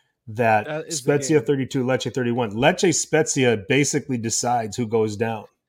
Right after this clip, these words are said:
Speaker 1: with
Speaker 2: That's the playoff
Speaker 1: Cremonese
Speaker 2: game.
Speaker 1: and
Speaker 2: That is a
Speaker 1: Sampdoria.
Speaker 2: relegation
Speaker 1: That's,
Speaker 2: playoff game.
Speaker 1: that's how we're laying this out.
Speaker 2: Wow.
Speaker 1: So, um,
Speaker 2: I will
Speaker 1: wow.
Speaker 2: definitely watch that game now. <laughs> Now that we
Speaker 1: Yeah.
Speaker 2: put it on the line, you know?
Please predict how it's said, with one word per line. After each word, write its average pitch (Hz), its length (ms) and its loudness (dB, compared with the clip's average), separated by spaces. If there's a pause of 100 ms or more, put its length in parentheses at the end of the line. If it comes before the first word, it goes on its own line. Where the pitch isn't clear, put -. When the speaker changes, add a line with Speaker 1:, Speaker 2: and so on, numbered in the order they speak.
Speaker 1:
with - 200 0
Speaker 2:
That's 139 120 0
the 180 60 6
playoff 170 140 6
Speaker 1:
Cremonese 117 100 2
Speaker 2:
game. - 120 0
Speaker 1:
and 110 80 -2
Speaker 2:
That - 100 2
is - 100 0
a 160 40 -2
Speaker 1:
Sampdoria. - 40 4
Speaker 2:
relegation - 300 4
Speaker 1:
That's, 135 240 2
Speaker 2:
playoff 156 180 -2
game. 123 340 -14 (280)
Speaker 1:
that's 131 320 2
how 151 160 6
we're 127 120 2
laying 117 400 0
this 101 160 -8
out. 101 260 -6 (680)
Speaker 2:
Wow. 110 100 -18
Speaker 1:
So, 92 480 -8 (840)
um, 113 100 -2
Speaker 2:
I 101 880 -4
will 87 80 -6
Speaker 1:
wow. - 0 -
Speaker 2:
definitely 165 320 -6
watch 175 180 0
that 220 140 2
game 196 240 8
now. 190 240 4
<laughs> - 500 -20
Now 180 80 0
that 185 60 2
we 123 60 4
Speaker 1:
Yeah. 123 100 6
Speaker 2:
put 117 140 4
it 180 40 4
on 185 80 2
the 175 60 -2
line, 170 240 -2
you 143 60 -8
know? 165 180 -6